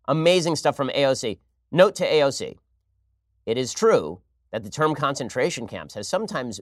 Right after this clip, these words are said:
been used, like pre the Holocaust, to refer to mass detention of civilians illegally.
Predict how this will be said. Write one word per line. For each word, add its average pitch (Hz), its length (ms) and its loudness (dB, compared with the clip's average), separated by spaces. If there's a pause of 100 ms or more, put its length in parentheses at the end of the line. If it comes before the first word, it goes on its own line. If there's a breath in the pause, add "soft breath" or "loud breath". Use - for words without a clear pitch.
(100)
been 113 180 -6
used, 76 380 -10 (280)
like 117 180 0 (180)
pre 190 220 4
the 147 120 4
Holocaust, 151 580 4 (200)
to 175 100 0
refer 143 440 4 (220)
to 135 240 -4
mass 143 300 0
detention 139 520 -4 (320)
of 113 260 4 (320)
civilians 143 840 2
illegally. 135 580 -2